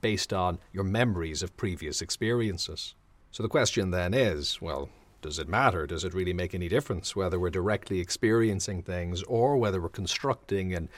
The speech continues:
creating a kind of a virtual experience? And sometimes it doesn't matter, but sometimes it does. Sometimes the difficulty is that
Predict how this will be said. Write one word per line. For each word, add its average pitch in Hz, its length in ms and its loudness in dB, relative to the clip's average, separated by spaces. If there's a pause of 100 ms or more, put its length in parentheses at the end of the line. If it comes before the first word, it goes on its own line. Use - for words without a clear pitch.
(180)
creating 104 400 2
a 95 40 0
kind 104 200 -2
of 90 100 0
a 95 60 0
virtual 98 680 2 (140)
experience? 107 1000 0 (480)
And 131 300 2
sometimes 127 560 0
it 127 80 2
doesn't 156 340 6
matter, 85 380 0
but 92 240 -4 (420)
sometimes 78 540 0
it - 80 -12
does. 80 420 -4 (720)
Sometimes 90 720 0
the 92 100 -8
difficulty 113 720 -2
is 92 300 -4
that 85 280 -6